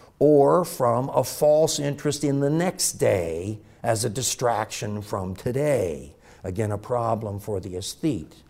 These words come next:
And so in his Christian Discourses, Kierkegaard says, "To live thus, to cram today with eternity and not with the next day,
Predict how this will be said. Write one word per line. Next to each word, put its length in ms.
And 140
so 260
in 80
his 140
Christian 400
Discourses, 800
Kierkegaard 680
says, 440
"To 100
live 540
thus, 680
to 140
cram 720
today 640
with 280
eternity 1120
and 300
not 340
with 240
the 100
next 400
day, 680